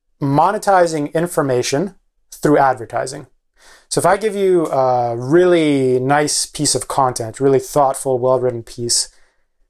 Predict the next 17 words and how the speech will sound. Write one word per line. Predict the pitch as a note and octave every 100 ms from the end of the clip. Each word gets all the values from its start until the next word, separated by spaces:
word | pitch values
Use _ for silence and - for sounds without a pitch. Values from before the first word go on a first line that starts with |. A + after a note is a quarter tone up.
| _ -
in | D3
the |
current | - C4 A3+
system, | - D3 - C#3+ C#3 C3+ - _ _ _ _ _ _
having | - F#3+ B3+ D4+ C4 -
that | D3+ E3 D3+
be | D#3+
long | C3+ C3 D3 D#3+
form | - B2+ C3 D#3 F#3+ - _ _ _ _ _ _ _ _
on | D3+ C#3+
a |
single | C3 D#3+ D3+ D3
page | - C3 C3+ D3+ - - _ _ _ _ _ _ _ _ -
and, | C#3 C3+ C3 C3 B2+ -
you | C#3
know, | B2
thoughtful | - C3+ - - G#3 A3